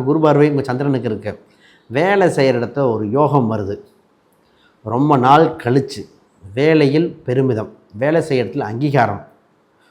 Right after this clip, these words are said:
கொஞ்சம் பார்த்தீங்கன்னா, கொஞ்சம் எக்ஸ்ட்ரா படிக்கிற வேலை, already நிறைய விஷயங்கள் வந்திருக்கும், உங்களுக்கு தெரிஞ்ச விஷயமா புதுசா ஒரு, ஒரு சப்ஜெக்ட் லைட்டா இன்க்ளூட் ஆகும். அதை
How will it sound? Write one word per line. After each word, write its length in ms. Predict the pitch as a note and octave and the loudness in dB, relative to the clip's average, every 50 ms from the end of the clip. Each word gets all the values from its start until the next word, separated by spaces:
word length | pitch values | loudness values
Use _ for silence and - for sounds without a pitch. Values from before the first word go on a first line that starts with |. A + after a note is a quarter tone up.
| _ _ - | _ _ -2
கொஞ்சம் 540 | G3 A3+ A#3+ B3 A#3+ A#3+ A3 G#3+ F#3 D#3+ - - - - - C3+ | -2 0 0 0 0 2 4 4 4 4 2 -4 -12 -14 -2 -2
பார்த்தீங்கன்னா, 380 | C#3+ C3+ D3 D3+ D#3 D3 B2 B2 C#3+ E3 E3+ E3 - - - D3 D3+ | 0 0 2 2 2 2 2 2 0 0 -2 -6 -10 -16 -20 -14 -8
கொஞ்சம் 320 | D#3+ E3+ F#3 F#3 F#3 F3 D3+ | -6 -6 -4 -2 -2 -2 -2
எக்ஸ்ட்ரா 280 | C#3+ - - G#3 G#3 G#3 - - | -2 -4 -2 -4 -2 -2 0 0
படிக்கிற 460 | F3 F#3 G3 A#3 - A3+ G#3+ F#3+ E3 | 0 2 2 0 2 2 4 6 6
வேலை, 240 | C#3+ C3 B2 A2+ - - - - | 6 4 4 2 0 -6 -6 -6
already 380 | A#2 B2 B2 C3 C#3 D3+ D#3 | -4 -2 -2 0 0 0 0
நிறைய 460 | C3 A#2+ A#2+ B2+ C#3+ D#3 D#3+ E3+ F3 E3 | 0 0 -2 -2 -2 -2 0 2 4 4
விஷயங்கள் 400 | D3 A#2+ - D3 C#3 C3+ D3 C3+ | 2 2 0 -2 -2 0 0 0
வந்திருக்கும், 600 | A#2 B2 C#3 D3 C3+ A2+ G#2+ A#2+ C#3 E3+ - - _ _ _ _ _ _ _ _ _ | 0 0 0 0 -2 -2 -2 -4 -4 -4 -6 -12 _ _ _ _ _ _ _ _ _
உங்களுக்கு 320 | - C3 C3 B2 - D3+ D#3 | -2 0 0 0 2 2 2
தெரிஞ்ச 160 | F3+ F3+ E3+ C#3+ | 4 4 2 2
விஷயமா 240 | - C3+ C#3 C#3 | 2 0 -4 -4
புதுசா 640 | C#3 - - F3 F3+ G3+ G#3+ G#3 - - A3 G#3 - | -4 -8 -14 -14 -10 -10 -10 -10 -4 0 0 0 2
ஒரு, 300 | C#3 C#3 C#3 D3 C#3+ - | 2 0 0 0 0 0
ஒரு 160 | D3 D3 C#3 - - | -2 -4 -4 -4 -6
சப்ஜெக்ட் 360 | C3+ B2+ B2+ D#3 D3 - C3 A#2+ | -6 -6 -4 -4 -6 -2 -2 -2
லைட்டா 280 | A#2+ A#2+ A#2 - C3+ A#2+ | -2 -2 -4 -4 -4 -4
இன்க்ளூட் 280 | A#2 A2 B2 A#2 G#2 G2+ | -4 -4 -6 -6 -6 -6
ஆகும். 160 | F#2 F#2+ - _ _ _ _ _ _ _ _ _ _ _ _ _ _ - | -8 -10 -16 _ _ _ _ _ _ _ _ _ _ _ _ _ _ -10
அதை 200 | A2 A2 A2 | -8 -6 -6